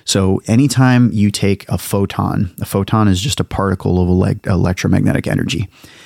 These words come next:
If you were to shoot a proton and hit an atom, it's gonna take the electrons on the outermost layer, and those electrons are gonna absorb all that energy, and they're gonna bump up an energy level. So now,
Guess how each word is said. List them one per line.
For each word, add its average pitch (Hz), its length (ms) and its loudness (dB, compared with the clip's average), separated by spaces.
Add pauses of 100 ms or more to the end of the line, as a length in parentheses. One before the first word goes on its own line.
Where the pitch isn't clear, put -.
(200)
If - 140 -4
you 104 200 4
were 98 100 4
to 95 60 2
shoot 113 260 2
a 107 60 -2
proton 90 640 0 (340)
and 90 160 2
hit - 340 -2
an 98 140 2
atom, 104 480 -2 (400)
it's 104 220 -2
gonna 113 180 2
take - 380 -4
the 104 160 2
electrons 92 720 2
on 90 120 4
the - 220 0 (160)
outermost 92 540 2
layer, 101 420 2 (340)
and 95 140 2
those 90 140 2
electrons 101 440 2
are 95 60 2
gonna 90 180 2
absorb 95 460 0
all 90 120 0
that 92 140 2
energy, 95 460 2
and 90 100 2
they're 90 120 2
gonna 95 180 2
bump 87 500 -4
up 101 200 -2
an 90 100 2
energy 92 380 2
level. 90 260 -2
So - 140 -2
now, 98 320 2